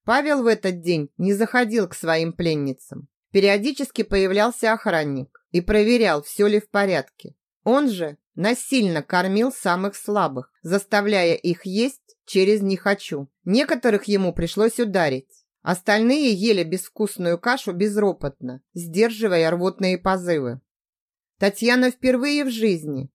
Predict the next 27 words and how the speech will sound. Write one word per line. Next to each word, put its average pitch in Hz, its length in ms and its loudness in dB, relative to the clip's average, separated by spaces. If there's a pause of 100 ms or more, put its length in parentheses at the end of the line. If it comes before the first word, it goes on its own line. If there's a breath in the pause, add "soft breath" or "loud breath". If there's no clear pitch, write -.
ела 180 400 0
против 180 440 0
своей 170 420 0
воли 226 320 0
непонятную 190 760 0
субстанцию, 151 960 -6 (160)
больше 185 400 0
похожую 180 720 0
на 170 160 0
экскременты. 170 840 -2 (240)
Но 185 180 0
она 220 200 2
старалась 220 580 0
не 214 120 2
думать 196 440 0
об 156 160 -2
этом. 131 400 -6 (360)
Есть 226 400 -2
в 214 60 -2
её 202 200 2
состоянии 180 960 -2 (120)
было 233 300 2
и 208 200 0
без 220 240 2
этого 156 360 0
огромной 202 420 0
проблемой. 185 720 -2